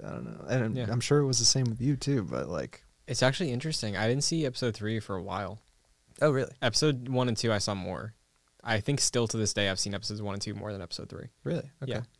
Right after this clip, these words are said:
Speaker 2: Um, and I, I didn't see episode three for maybe a couple years after it came out.
Speaker 1: Wow.
Speaker 2: But when I did see it, I was like, "Oh, this is good."
Speaker 1: So the thing with me, um, and, and I'm not gonna go too far into this, but this is the first Star Wars movie that I can remember, like,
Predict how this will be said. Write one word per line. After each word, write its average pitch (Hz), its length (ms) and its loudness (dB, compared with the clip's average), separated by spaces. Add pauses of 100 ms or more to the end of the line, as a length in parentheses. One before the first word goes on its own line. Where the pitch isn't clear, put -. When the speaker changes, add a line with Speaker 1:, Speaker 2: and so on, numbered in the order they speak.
(680)
Speaker 2:
Um, 98 640 -2 (400)
and 107 100 0
I, 107 280 2
I 110 40 0
didn't 135 200 2
see 139 160 0
episode 117 420 -2
three 104 540 -4 (260)
for 110 280 -6
maybe 107 240 -2
a 104 60 -2
couple - 340 -8
years 113 520 -4
after 110 280 -6
it 113 60 -10
came 104 240 -10
out. 156 240 -8 (240)
Speaker 1:
Wow. 107 260 -2 (920)
Speaker 2:
But 110 400 2 (320)
when 120 180 0
I 113 60 4
did 131 200 0
see 143 140 0
it, 135 40 4
I - 20 4
was 110 100 2
like, 104 120 0
"Oh, 165 140 0
this 135 160 -4
is 180 80 -4
good." 143 240 -2 (460)
Speaker 1:
So 180 180 6
the 175 80 6
thing 220 180 4
with 180 160 4
me, 131 320 2 (240)
um, 104 320 -2
and, 101 280 -4
and 107 100 -4
I'm 104 60 -4
not 104 180 -4
gonna 107 120 -6
go 104 100 -6
too - 180 -2
far 101 240 -6
into 107 220 -6
this, 127 260 2
but 110 220 -4
this 143 120 2
is 214 100 4
the 233 100 0
first - 320 0
Star 113 240 2
Wars 101 280 -2
movie 101 220 -4
that 95 140 -4
I 92 80 -4
can 92 160 -10
remember, 90 460 -8
like, - 360 -8